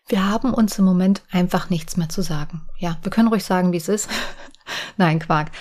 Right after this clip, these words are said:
Also jetzt zumindest, was das Thema True Crime angeht, haben wir jetzt nichts Wichtiges zu besprechen. Dementsprechend, private Dinge findet ihr ja auch in unserem anderen Podcast Ungedingst wieder.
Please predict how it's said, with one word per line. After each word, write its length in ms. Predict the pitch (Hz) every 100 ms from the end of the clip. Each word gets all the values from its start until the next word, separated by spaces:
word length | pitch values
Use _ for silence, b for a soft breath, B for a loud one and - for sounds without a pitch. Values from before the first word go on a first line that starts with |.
| B
Also 260 | 202 226 226
jetzt 260 | 185 -
zumindest, 340 | - 233 254 240
was 120 | 202
das 80 | 196
Thema 260 | 202 190
True 160 | 170 269
Crime 320 | - 233 214
angeht, 500 | 196 202 202 196 196 B B B B
haben 240 | 185 165
wir 80 | 190
jetzt 160 | 175 190
nichts 240 | 196 -
Wichtiges 460 | 196 196 185 180 -
zu 100 | 170
besprechen. 680 | 170 - 208 208 240 233 B B B B B B _ -
Dementsprechend, 880 | 214 208 - 226 226 254 262 254 - _
private 580 | - 208 196 180 226 233
Dinge 400 | 208 202 220 320 -
findet 480 | - - 190 240 240
ihr 80 | 208
ja 240 | 214 202
auch 280 | 180 185 -
in 160 | 190
unserem 340 | 185 175 175 165
anderen 460 | 170 180 180 165
Podcast 580 | 160 165 - 151 147 - -
Ungedingst 800 | 226 277 262 247 226 220 -
wieder. 420 | 202 190 196 190